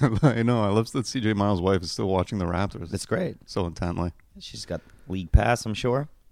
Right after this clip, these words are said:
Speaker 1: Right. Very good on Twitter.
Speaker 2: She's
Speaker 1: She
Speaker 2: hilarious.
Speaker 1: is, yeah.
Speaker 2: Shout out to Lauren Miles, God damn it.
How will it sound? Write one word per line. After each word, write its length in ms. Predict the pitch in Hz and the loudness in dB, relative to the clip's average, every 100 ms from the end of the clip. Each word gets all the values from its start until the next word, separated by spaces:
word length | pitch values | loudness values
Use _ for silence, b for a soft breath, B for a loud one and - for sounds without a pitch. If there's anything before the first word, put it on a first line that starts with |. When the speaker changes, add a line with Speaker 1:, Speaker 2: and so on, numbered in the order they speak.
| - | 0
Speaker 1:
Right. 240 | 98 92 - - - | 2 2 0 -12 4
Very 240 | 110 180 | 8 8
good 120 | 135 | 6
on 120 | 139 110 | 2 0
Twitter. 340 | 127 120 90 - _ _ _ - | -4 -4 -6 -10 _ _ _ -16
Speaker 2:
She's 220 | - 90 | -12 -10
Speaker 1:
She 60 | - | -6
Speaker 2:
hilarious. 340 | - 98 92 - | -4 -2 -4 -10
Speaker 1:
is, 80 | - | -12
yeah. 160 | 104 101 - - - _ - - - - - - | -10 -10 -14 -20 -20 _ -20 -18 -14 -8 -4 -2
Speaker 2:
Shout 180 | - 123 | -2 -4
out 80 | - | -2
to 220 | 90 82 - | -2 -2 -4
Lauren 260 | 95 92 85 | -4 -4 -2
Miles, 280 | 80 78 78 | -4 -4 -6
God 200 | 71 73 | -8 -6
damn 200 | 80 | -6
it. 80 | 80 | -8